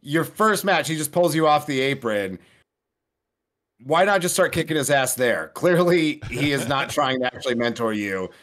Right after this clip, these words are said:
Speaker 1: Now you just kinda look like an idiot. Good job,
Speaker 2: The
Speaker 1: Hook.
Speaker 2: the thing is, we're, we're, we're gonna get this match booked literally the night before, right? It's gonna be the Collision before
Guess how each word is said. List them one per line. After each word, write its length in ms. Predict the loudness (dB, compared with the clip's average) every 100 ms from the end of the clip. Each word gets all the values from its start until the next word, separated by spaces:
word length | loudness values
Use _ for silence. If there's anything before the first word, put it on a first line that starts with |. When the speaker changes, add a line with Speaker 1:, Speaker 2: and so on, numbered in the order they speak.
| _ -8
Speaker 1:
Now 200 | -2 0
you 140 | 2
just 160 | 0 -2
kinda 180 | -2 0
look 140 | 0
like 160 | 0 -2
an 80 |
idiot. 420 | -4 -8 -10 -14 -10
Good 140 | -6
job, 240 | -4 -4
Speaker 2:
The 40 | -6
Speaker 1:
Hook. 260 | -12 -12 -18 _ _ _
Speaker 2:
the 140 | -12
thing 160 | -10 -8
is, 160 | -8
we're, 160 | -10 -14 -10
we're, 220 | -10 -8
we're 200 | -10 -10
gonna 120 | -10
get 120 | -10
this 140 | -12 -12
match 260 | -12 -12
booked 240 | -10 -12 -10
literally 400 | -10 -8 -8 -10
the 100 | -10
night 240 | -12 -14 -16
before, 460 | -20 -18 -18 -20 -18
right? 240 | -16 -14
It's 120 | -16
gonna 160 | -14 -10
be 120 | -10
the 100 | -10
Collision 560 | -12 -12 -10 -8 -10 -12
before 760 | -12 -12 -10 -8 -8 -10 -14